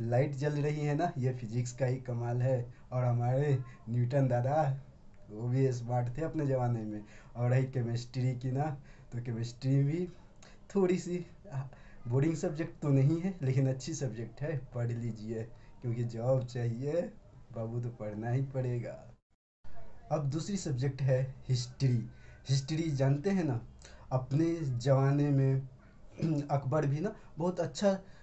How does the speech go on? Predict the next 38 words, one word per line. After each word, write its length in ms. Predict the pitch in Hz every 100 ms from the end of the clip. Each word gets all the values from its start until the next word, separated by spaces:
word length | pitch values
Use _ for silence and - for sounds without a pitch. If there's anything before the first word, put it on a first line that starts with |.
| -
राज 300 | 131 151 139
किए 260 | - 131 135
थे, 140 | 135
क्योंकि 320 | 123 143 127 147
उसके 320 | 143 - 147
पास 300 | 143 139 135
ना 120 | 190
administrative 880 | 180 156 127 131 127 120 143 139 175 170
skill 380 | - - 165
बहुत 300 | 147 165 165
अच्छा 340 | 156 127 - 123
था। 300 | - 107 - - -
इसीलिए 400 | 139 139 151 151
ना 80 | 180
आजकल 420 | - 160 135 170
की 180 | 143 170
आईएएस 420 | - 131 135 151
officer 420 | 143 123 127 135 135
सब 240 | 202 196
history 400 | 143 139 - 160
इसलिए 380 | 160 - 139 143
पढ़ते 360 | 135 123 123
हैं 140 | 135 131
कि 100 | 135
अपने 460 | 143 - 143 156 156 - - - 123
राज 260 | 139 135
को 140 | - 131
कैसे 360 | 139 135 147
चलाएं, 500 | 135 143 135 135 143 - - -
कैसे 340 | 139 135 175
हम 220 | 170 180 - - - 160
किसी 460 | 160 143 160 175
को 180 | 170 160
hand 240 | 147 160 151
over 320 | 139 147 170
कर 300 | - 156 151
सकते 440 | - 131 - 120
हैं 300 | 113 113 101